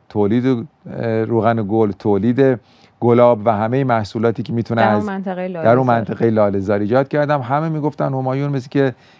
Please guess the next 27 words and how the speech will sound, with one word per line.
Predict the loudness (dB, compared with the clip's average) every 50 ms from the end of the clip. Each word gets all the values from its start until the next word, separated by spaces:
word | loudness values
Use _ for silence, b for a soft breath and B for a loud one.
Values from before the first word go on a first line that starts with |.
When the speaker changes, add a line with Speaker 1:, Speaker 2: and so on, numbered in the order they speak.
| b b
Speaker 1:
این | -4 -2 0
آخر | 2 2 2 0 0 -2 0 0 0 0 -2 -2 -4
عمری | -6 -6 -4 0 0 0
خیلی، | 0 0 0 0 0 2 2 4 4 2 2 b b b b b b b b -10
اه، | -6 -4 0
در | 0 2 2 2 0
واقع | -2 -4 -4 -4 -2 0 0 0
مشاهیرش | 0 -2 -4 -2 -2 0 0 0 0 0 -2
کار | 0 2 2 2 2
نمی‌کنه، | 0 -2 -2 -2 -2 -2 -2 -2
یه | 0 0
منطقه‌ای | 0 0 -2 -2 -2 -2 -2 -2 0
که | 0 -2
اصلاً | -2 -2 -4 -4
گل | -4 0 0 2 2 2 0
نیسته | -2 -4 -6 -8 _ -6 -2
داره | 0 2 2 2 2
یه | 2 0
همچین | 0 -2 -4 -8 -6
کاری | -2 -2 -2 0 -2
می‌کنه. | -4 -4 -4 -4 -4 -2
منو | -2 -2 -2 -2 -2
خلاصه | -4 -2 -2 -2 -4 -2 -2 -2 -2 -2 -4 b b b b b b b -10
نصیحت | -10 -4 0 2 2 2 2 0
می‌کردن، | -6 -6 -2 -2 -2 0 0 0 0 0
اندرز | -2 -2 0 0 0 0 0 -2
می‌دادن. | -4 -4 -2 -2 0 0 0 0 0